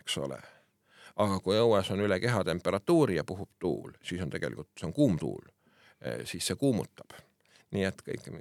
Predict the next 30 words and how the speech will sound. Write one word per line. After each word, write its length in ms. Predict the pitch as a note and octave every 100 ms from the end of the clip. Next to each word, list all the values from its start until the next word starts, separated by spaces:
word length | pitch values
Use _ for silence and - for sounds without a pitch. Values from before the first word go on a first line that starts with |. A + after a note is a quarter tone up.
| -
mis 200 | E2+ F#2 F2
on 80 |
sellest 360 | - E2+ - -
ühest 360 | - F2+ G2 -
pi-, 160 | - G2
piirist, 280 | G2 F#2+ E2+
kehatemperatuuri 680 | A2+ G2+ F#2+ G2 F#2 G2 F#2+
piirist 320 | F#2 F2 - D#3
allapoole, 560 | D3 - A#2 G#2+ F2 -
see 120 | G#2
jahutab, 520 | C#3+ D3+ C#3 - E2
mis 120 | -
on 120 | F2 G2+
üle, 200 | A2+ G#2 - - G2
see, 280 | F2 F#2 F2+ D#2+
eh, 280 | - F2+ - -
kuumutab. 480 | - A2+ E2 - - - - B2
Noh, 80 |
välja 220 | C#3+ E3+ C3
arvatud 200 | G#2 -
tegelikult 280 | A#2+ A2 -
seesama 260 | A#2 B2 A2+
kastepunkti 520 | A#2+ - G2 F#2+ A2+
värk, 260 | B2 - E2+
et, 100 | E2 - E2+
et, 240 | - G2+
eh, 480 | G2 F2+ E2+ E2 D2+
kui 160 | G2+ G2+
on 160 | F#2 F#2+
ikka, 260 | D#2 C2+